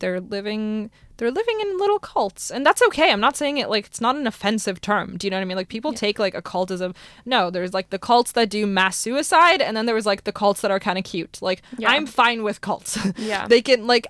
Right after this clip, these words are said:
Speaker 1: all types of religions, practices, whatever, as long as you're not, like, physically harming people, like, do what you will. Um, but, like, that's, you know, that's not,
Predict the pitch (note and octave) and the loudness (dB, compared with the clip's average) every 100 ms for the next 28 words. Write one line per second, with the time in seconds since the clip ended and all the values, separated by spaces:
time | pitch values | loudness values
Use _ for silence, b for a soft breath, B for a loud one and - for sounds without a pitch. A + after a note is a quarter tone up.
0 | - B3 C#4 - B3 B3 C4 A#3+ G#3 A3+ | 4 6 6 4 0 0 -4 -4 -2 0
1 | A3+ G3+ G#3+ G#3 G#3 G3 - - G#3 - | 2 2 0 0 -4 -6 -8 -4 -4 -2
2 | G#3 G#3 G3+ G3 F#3+ F#3+ G3 B3+ C#4 B3+ | -2 -2 0 2 4 4 4 2 2 0
3 | A3 G3 F#3+ - F#3+ F3+ F#3 F3+ E3 E3+ | 0 0 -4 -6 -6 -4 -4 -4 -4 -6
4 | F3+ G3 F3+ F#3+ F3+ E3 B B B - | -8 -6 -2 -2 -2 -6 B B B -4
5 | C4+ F3+ F3 E3 F#3 b b b F#3+ F#3+ | 0 0 0 0 -2 b b b 0 2
6 | F#3 F3+ F#3 - F3+ - G3+ - G3 F#3 | 2 0 -4 -6 -8 0 2 2 0 0
7 | - _ _ _ _ _ _ _ _ _ | -6 _ _ _ _ _ _ _ _ _
8 | - G#3 - - - - - _ _ - | -2 -2 -2 -8 -6 -8 -12 _ _ -20
9 | - _ - G#3 G#3+ F#3+ F#3 G3+ - - | -20 _ -12 -4 -2 0 2 0 -2 -2
10 | A3 G#3 G#3+ - | 4 6 6 2